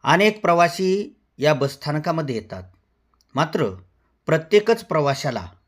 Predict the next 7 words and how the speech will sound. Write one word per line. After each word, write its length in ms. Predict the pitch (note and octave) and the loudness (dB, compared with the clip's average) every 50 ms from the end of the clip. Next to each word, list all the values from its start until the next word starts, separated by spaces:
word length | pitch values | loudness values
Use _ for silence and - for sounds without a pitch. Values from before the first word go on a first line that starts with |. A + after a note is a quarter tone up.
| _ _ _ _ _ _ _ _ _ _ _ _ _ _ - | _ _ _ _ _ _ _ _ _ _ _ _ _ _ 0
पैसे 380 | E3+ E3+ E3+ D#3+ - G3 G3+ G3 | 2 2 2 2 2 2 2 2
खर्चून 520 | - F3 E3+ D3+ E3 - F3+ F3+ F3+ F3+ F#3+ - - _ _ _ _ _ _ _ _ _ _ _ _ | 2 -2 -2 -2 -4 -4 -2 -2 -2 -2 -4 -8 -14 _ _ _ _ _ _ _ _ _ _ _ _
पाण्याची 800 | - C#3+ C#3+ C#3+ D3 D3+ D3 - - D#3 D#3+ E3 E3 E3+ - _ - | 2 2 2 4 2 0 0 -2 -4 -6 -4 -6 -6 -8 -12 _ -14
बॉटल 460 | B2 A2 B2 B2+ B2+ - - D3+ D3 | -8 -4 -2 -2 -2 -2 -2 -4 -4
घेणे 600 | C3+ B2 C3+ C3 B2 C3 C3 C3 C3+ C3 - _ _ _ _ _ _ - - - | -2 -2 -2 -2 0 0 0 -2 -2 -6 -10 _ _ _ _ _ _ -12 -8 -6
शक्य 280 | F3+ F3 - - G3+ | -6 -2 0 2 2
नसते 480 | D#3+ C3+ B2 - - - A2 F2+ E2+ | 2 2 -2 -6 -10 -14 -14 -14 -14